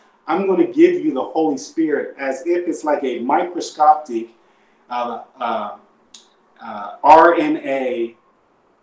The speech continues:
dose in your blood system, in, in your D N A, that's going to enable you to begin to fight life out in this world. So stick with me for a minute, because what we've been talking about at Common Bond Church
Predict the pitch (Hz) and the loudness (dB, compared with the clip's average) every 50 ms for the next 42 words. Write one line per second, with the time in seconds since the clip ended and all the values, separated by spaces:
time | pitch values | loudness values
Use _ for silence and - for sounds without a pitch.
0 | 113 113 110 143 147 233 233 226 - - - - - - - _ _ _ _ _ | -16 -8 -4 0 0 0 0 -2 -4 -10 -16 -16 -18 -20 -20 _ _ _ _ _
1 | _ _ _ _ _ _ _ 143 151 165 175 175 151 147 151 151 151 151 147 139 | _ _ _ _ _ _ _ -4 -2 -2 0 0 0 0 2 2 2 2 2 0
2 | - - - - 117 110 131 147 147 147 143 - - - 117 113 - - 120 120 | -4 -12 -20 -20 -12 -2 2 4 4 4 4 0 -6 -12 -12 -12 -12 -12 -14 -14
3 | - - 147 165 180 180 175 - - - 151 160 175 175 165 156 151 151 151 147 | -10 -6 -4 -4 -2 -2 -4 -6 -6 -4 -2 -2 0 0 0 0 -2 0 0 -2
4 | 151 151 139 131 127 135 135 131 117 117 120 117 - - - 143 143 139 135 - | -2 0 0 0 -2 -2 -2 -2 -4 -4 -6 -8 -8 -6 -4 -2 -2 -2 -2 -4
5 | 139 131 - - - - _ _ 123 127 131 131 - - 165 180 208 220 214 - | -6 -8 -8 -10 -14 -20 _ _ -6 -4 -4 -4 -4 -2 0 2 4 4 2 2
6 | 143 131 120 113 113 117 120 120 117 113 - - - - 131 131 143 143 143 143 | 0 0 0 -2 -4 -6 -6 -6 -8 -10 -10 -8 -6 -4 -4 -2 -2 -2 -2 -2
7 | - 120 - - - - 147 156 156 151 139 - - - - _ _ _ _ - | -4 -6 -8 -8 -2 2 4 4 4 4 2 0 -6 -16 -20 _ _ _ _ -6
8 | 117 120 139 139 147 - - - 139 131 127 143 143 - - - - _ _ 127 | 0 4 4 4 4 4 0 0 2 2 2 2 2 -2 -6 -12 -20 _ _ -12
9 | 123 117 117 113 - - - 120 117 107 - - - - _ _ _ _ _ _ | -12 -10 -10 -12 -14 -14 -12 -10 -8 -8 -8 -10 -12 -18 _ _ _ _ _ _
10 | _ _ _ _ _ _ _ _ _ _ _ _ _ - - - - - - - | _ _ _ _ _ _ _ _ _ _ _ _ _ -20 -20 -20 -18 -14 -8 -6
11 | 139 - - - - 226 233 226 - 190 160 156 151 139 - - 147 131 123 127 | -6 -6 -4 0 2 4 4 4 4 4 4 4 4 2 2 0 0 0 0 -2
12 | 123 117 113 107 - 131 131 143 139 - - 143 - 139 151 170 170 170 165 147 | -4 -4 -6 -6 -6 -4 -2 -2 -2 -2 -4 -10 -8 -2 2 2 2 2 2 0
13 | - - 135 131 - 190 202 - - 254 233 214 160 156 151 135 - - - - | 0 0 -2 0 4 6 8 8 6 4 2 2 4 4 4 4 0 -4 -6 -6
14 | 160 160 160 151 139 131 135 131 - - - - - 160 151 131 - - - | -4 -4 -4 -6 -6 -6 -4 -4 -4 -6 -8 -14 -12 -10 -8 -8 -8 -10 -16